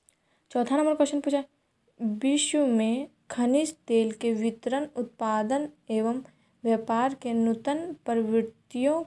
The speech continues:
का वर्णन कीजिए।" विश्व में खनिज तेल के वितरण, उत्पादन एवं व्यापार के नूतन प्रवृत्तियों का वर्णन करना है।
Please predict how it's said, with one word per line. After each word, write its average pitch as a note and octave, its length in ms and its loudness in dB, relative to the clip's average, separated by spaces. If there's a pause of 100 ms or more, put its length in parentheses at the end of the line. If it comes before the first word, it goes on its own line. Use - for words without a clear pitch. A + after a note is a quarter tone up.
(100)
का B3 200 -2
वर्णन G#3+ 400 2
कीजिए।" G3+ 380 -4 (1040)
विश्व C4+ 380 2
में G#3+ 240 0
खनिज C#4+ 420 0
तेल B3+ 200 4
के B3+ 120 2
वितरण, A3+ 400 0 (120)
उत्पादन A#3+ 500 -2
एवं A#3 220 0
व्यापार A3+ 340 0
के A#3 180 -4
नूतन A3+ 440 0
प्रवृत्तियों A#3 480 0
का B3+ 180 -8 (760)
वर्णन G#3+ 320 2
करना G3+ 300 -2
है। G#3 80 -10